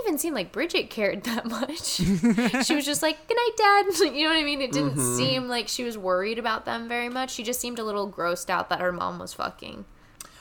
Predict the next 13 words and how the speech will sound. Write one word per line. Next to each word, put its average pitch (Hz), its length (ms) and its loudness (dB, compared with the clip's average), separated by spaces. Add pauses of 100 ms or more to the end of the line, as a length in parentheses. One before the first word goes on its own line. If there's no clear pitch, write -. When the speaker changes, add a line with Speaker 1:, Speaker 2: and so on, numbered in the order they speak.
(140)
Speaker 3:
I 247 120 0
think, 415 360 -2
like, 220 380 2 (280)
for, 170 400 4
for - 180 0
Bridget, 131 680 -2 (420)
and, 160 320 -2
and 185 160 -2
yeah, 185 280 6
she 170 180 -6
does 156 240 0
seem, 135 300 -4
like, 117 340 -6